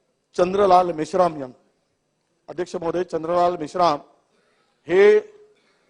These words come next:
माजी न्यायमूर्ती आहेत, त्यांना शोकाज काय दिला? त्यांची, ते सदस्य म्हणून त्यांना सचिवाच्या बरोबरचा दर्जा आहे.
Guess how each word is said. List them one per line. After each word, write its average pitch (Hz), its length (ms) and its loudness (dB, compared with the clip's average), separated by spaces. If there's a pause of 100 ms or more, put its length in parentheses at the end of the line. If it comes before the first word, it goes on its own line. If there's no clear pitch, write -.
(200)
माजी 165 260 0
न्यायमूर्ती 160 420 -2
आहेत, 131 120 -8 (800)
त्यांना 160 220 -8
शोकाज 208 400 0
काय 214 160 4
दिला? 208 180 0 (1000)
त्यांची, 190 600 2
ते 196 200 -2
सदस्य 208 440 2
म्हणून 202 400 4 (580)
त्यांना 220 520 6 (420)
सचिवाच्या 208 540 2
बरोबरचा 190 480 0
दर्जा 165 280 0
आहे. 117 100 -6